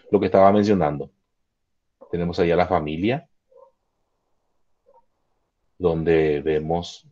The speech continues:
que la persona se deja influenciar, por supuesto, con las actitudes y creencias de la misma.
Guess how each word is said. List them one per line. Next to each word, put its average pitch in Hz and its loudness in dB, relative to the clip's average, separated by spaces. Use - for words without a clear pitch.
que 80 -8
la 76 -2
persona 78 -6
se 87 -4
deja 80 -2
influenciar, 95 -2
por 131 -2
supuesto, 135 -2
con 101 2
las 98 -2
actitudes 101 -2
y 131 -6
creencias 101 2
de 95 0
la 87 2
misma. 76 -12